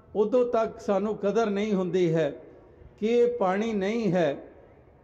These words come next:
ਜਦ ਉਹ ਇਸ ਤਰ੍ਹਾਂ ਦੇ ਨਾਲ ਘਾਟ ਮਹਿਸੂਸ ਹੁੰਦੀ ਹੈ, ਫਿਰ ਸਾਨੂੰ ਕਿੱਡੀ ਕ-, ਕਦਰ ਉਸ ਦੀ ਆ ਜਾਂਦੀ ਹੈ। ਇਸੇ ਤਰ੍ਹਾਂ ਦੇ ਨਾਲ ਇਹ ਜੀਵਨ ਵੀ ਸਾਨੂੰ ਪ੍ਰਾਪਤ ਹੋਇਆ ਹੈ,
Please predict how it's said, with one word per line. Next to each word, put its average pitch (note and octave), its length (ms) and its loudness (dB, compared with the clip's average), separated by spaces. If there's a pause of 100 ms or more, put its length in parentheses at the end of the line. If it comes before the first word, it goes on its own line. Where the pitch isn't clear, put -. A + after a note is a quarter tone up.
(440)
ਜਦ G3 280 0
ਉਹ G#3+ 220 4
ਇਸ A#3 180 4
ਤਰ੍ਹਾਂ G#3 320 -2
ਦੇ G3+ 140 2
ਨਾਲ G3 280 0 (100)
ਘਾਟ E3+ 220 0
ਮਹਿਸੂਸ G#3+ 520 -2
ਹੁੰਦੀ F3+ 380 0
ਹੈ, F3+ 180 0 (520)
ਫਿਰ B3 160 0
ਸਾਨੂੰ G3+ 400 -2
ਕਿੱਡੀ G3+ 420 -2
ਕ-, F#3+ 440 -12
ਕਦਰ A3+ 260 2
ਉਸ G#3 140 2
ਦੀ F#3 180 -2
ਆ E3+ 160 2
ਜਾਂਦੀ E3 440 0
ਹੈ। D#3+ 180 0 (560)
ਇਸੇ G#3 320 2
ਤਰ੍ਹਾਂ A3 320 -2
ਦੇ G3+ 160 2
ਨਾਲ G3+ 340 0 (480)
ਇਹ A#3 160 4
ਜੀਵਨ A3 720 -2 (520)
ਵੀ A3 200 -2
ਸਾਨੂੰ G#3 420 0
ਪ੍ਰਾਪਤ G3 420 -2
ਹੋਇਆ F#3+ 320 2
ਹੈ, F#3+ 160 -2